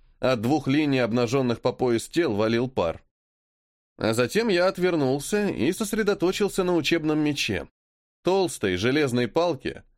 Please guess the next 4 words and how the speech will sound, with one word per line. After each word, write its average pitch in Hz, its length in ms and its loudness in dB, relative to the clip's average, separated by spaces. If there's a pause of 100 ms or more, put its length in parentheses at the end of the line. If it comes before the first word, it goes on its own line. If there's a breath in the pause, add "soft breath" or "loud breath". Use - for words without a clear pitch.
(200)
обмотанной 160 640 0
мешковиной 151 720 0
и 131 120 -2
войлоком. 104 680 -2